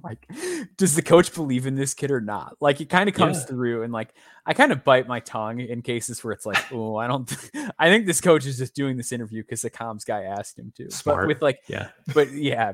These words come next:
Speaker 1: but Ca-, but Casey Alexander, like, he, it seemed like he really likes Hunter Tyson. Like, he kept talking about, like, this kid <laughs> competes so hard. Like, his
Speaker 2: Yeah.
Speaker 1: spirit is awesome.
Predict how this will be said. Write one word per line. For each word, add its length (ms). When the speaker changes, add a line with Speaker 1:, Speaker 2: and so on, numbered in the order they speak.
Speaker 1:
but 160
Ca-, 220
but 140
Casey 260
Alexander, 320
like, 180
he, 120
it 240
seemed 180
like 140
he 80
really 320
likes 280
Hunter 240
Tyson. 300
Like, 120
he 100
kept 200
talking 260
about, 200
like, 140
this 160
kid 240
<laughs> 0
competes 600
so 480
hard. 500
Like, 180
his 300
Speaker 2:
Yeah. 140
Speaker 1:
spirit 240
is 180
awesome. 460